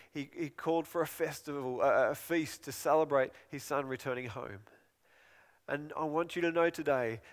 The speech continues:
that God loves you, and he is not gonna hold back his forgiveness of you. If you will come to him, if you will turn to him, if you will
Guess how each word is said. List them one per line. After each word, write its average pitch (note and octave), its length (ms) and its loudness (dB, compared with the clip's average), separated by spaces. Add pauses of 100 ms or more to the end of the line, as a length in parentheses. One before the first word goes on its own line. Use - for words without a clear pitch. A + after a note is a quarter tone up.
that D#3 200 -4
God D3 280 4
loves D3 500 4
you, D#3+ 300 -6 (1200)
and B2+ 140 -8
he E3+ 240 -2
is C#3+ 180 -2
not D#3+ 400 0 (840)
gonna D3+ 200 2
hold D3+ 340 0
back C#3+ 240 6
his C3+ 320 -14
forgiveness B2 680 -8
of A2+ 160 -14
you. G#2 160 -12 (1080)
If E3 320 -2
you D#3 200 -6
will D#3 100 0
come C#3 300 -4
to B2 100 -8
him, G2+ 240 -10 (800)
if D#3 160 -10
you D#3+ 120 0
will D#3 120 -2
turn D3 380 -4
to C#3+ 100 -14
him, A2+ 240 -12
if C3+ 180 -12
you D#3+ 100 -2
will D#3 220 -2